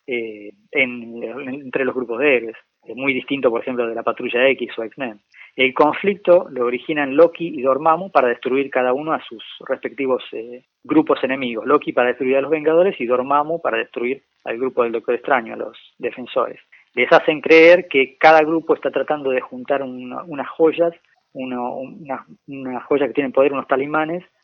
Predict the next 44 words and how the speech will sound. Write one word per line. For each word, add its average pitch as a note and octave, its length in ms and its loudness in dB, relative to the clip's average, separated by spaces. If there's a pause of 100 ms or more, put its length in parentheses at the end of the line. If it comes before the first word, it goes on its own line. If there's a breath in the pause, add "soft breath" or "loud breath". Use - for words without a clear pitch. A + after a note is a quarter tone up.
(180)
y C3+ 120 0
el B2+ 80 -2
que - 100 2
los C#3 140 6
reúna D3+ 400 4
va C3+ 120 8
a B2+ 60 0
tratar C3 220 2
de B2 80 4
dominar B2 320 -2
el B2 60 -6
mundo. A2+ 300 -10
Entonces A#2+ 400 -12
les A2 220 -16
hacen A#2+ 240 -8
pisar B2 260 -6
el A#2 80 -4
palito C3 280 0
a - 20 2
los B2+ 140 0
grupos D3 260 -2
para A#2+ 160 2
que A#2 120 -2
peleen C3 340 2
entre B2+ 260 -2
ellos B2+ 240 -4
a A#2+ 80 0
ver A#2 140 -4
quién A#2 180 -12
consigue A#2 380 -6
las A2 80 -10
mayores A2 400 -8 (360)
partes C#3 400 6 (440)
para A#2+ 160 4
tener B2+ 220 0
el B2 80 -4
poder C3 280 4
antes, C#3+ 300 0
hasta A#2+ 160 -4
que A2+ 80 -6
al A2 80 -6
final B2 300 -8
todo C3 240 2
salta, C3+ 560 0